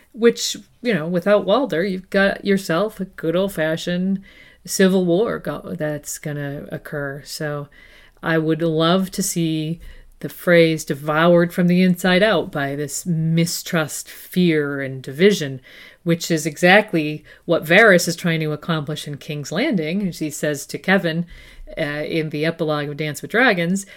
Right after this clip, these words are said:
So it would be a nice set of parallels if you had these two sets of baddies getting their comeuppance by just,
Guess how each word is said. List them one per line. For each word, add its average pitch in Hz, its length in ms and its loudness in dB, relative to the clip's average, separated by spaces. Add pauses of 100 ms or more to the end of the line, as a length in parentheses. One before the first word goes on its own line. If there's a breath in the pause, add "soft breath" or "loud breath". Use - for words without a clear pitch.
(120 loud breath)
So 180 400 2
it 185 240 0
would 185 300 2 (500)
be 240 140 2
a - 20 4
nice 220 300 2
set 214 200 6
of 180 320 0 (100)
parallels 170 680 2
if 160 240 -4
you 165 100 0
had 160 320 0
these 160 360 -6 (220)
two 190 220 2
sets 175 380 -2
of 151 220 -8
baddies 147 580 -6
getting 151 300 -4
their 143 180 -6
comeuppance 147 720 -8
by 135 180 -6
just, - 360 -10